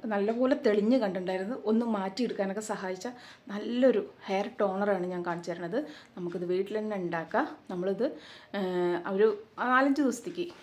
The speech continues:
ഉണ്ടാക്കി വയ്ക്കുക. ഫ്രിഡ്ജിൽ വെച്ച് സൂക്ഷിക്കണം, പുറത്ത് വെക്കരുത്. അതിൻ്റെ തണുപ്പ് പോയതിന് ശേഷം, ആ, പുറത്തെടുത്ത് വെക്കുക. അരമണിക്കൂർ കഴിഞ്ഞതിന് ശേഷം നിങ്ങൾ സ്പ്രേ ചെയ്യുക. അതിന് ശേഷം പിന്നെയും ഫ്രിഡ്ജിൽ വെക്കുക.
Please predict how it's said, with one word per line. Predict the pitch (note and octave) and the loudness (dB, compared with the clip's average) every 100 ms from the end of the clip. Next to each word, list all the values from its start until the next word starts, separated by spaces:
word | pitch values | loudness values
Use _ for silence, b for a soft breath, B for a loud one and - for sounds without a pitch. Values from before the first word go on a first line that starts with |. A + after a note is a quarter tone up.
| - G#3+ | -10 -2
ഉണ്ടാക്കി | G3+ F3+ F3 | 0 0 0
വയ്ക്കുക. | F3+ F3 B3+ B3 | -2 0 -4 0
ഫ്രിഡ്ജിൽ | F#3+ F#3 G3+ | -2 0 0
വെച്ച് | F#3+ F#3+ - | -2 -2 -6
സൂക്ഷിക്കണം, | E3+ D#3+ D#3+ G3 B3 | -8 -6 -6 -4 -2
പുറത്ത് | F3+ F3+ E3+ | -2 -2 -6
വെക്കരുത്. | F3 E3+ F3 F4 B B B | -6 -6 -4 -4 B B B
അതിൻ്റെ | F#3+ G3 A3+ | -8 -4 0
തണുപ്പ് | A3 A#3 A3 | 0 0 -2
പോയതിന് | F#3 F3+ F3 | -2 -4 -8
ശേഷം, | F3 - - G3 | -10 -14 -12 -8
ആ, | F3 F3 | -6 0
പുറത്തെടുത്ത് | G3 G3 G3 - E3+ | 0 0 -8 -6 -8
വെക്കുക. | E3 B3 E4+ F#3+ | -6 -8 -6 -8
അരമണിക്കൂർ | F#3 F#3 F3 F#3+ G#3 | -6 -6 -4 -4 -2
കഴിഞ്ഞതിന് | F#3 F#3+ G3 G3+ | -2 -4 -6 -6
ശേഷം | F#3 D4 F4 | -4 -2 -2
നിങ്ങൾ | G3 G3 | -2 -4
സ്പ്രേ | - F3 F3+ E3+ | -6 -8 -6 -6
ചെയ്യുക. | G#3 D4 | -6 -2
അതിന് | G3+ G3 | -2 -2
ശേഷം | F3 G3 F#3+ | -6 -4 -4
പിന്നെയും | F3 F#3+ | -4 -4
ഫ്രിഡ്ജിൽ | F3+ F3 E3+ | -4 -4 -6
വെക്കുക. | E3 B3 | -6 -10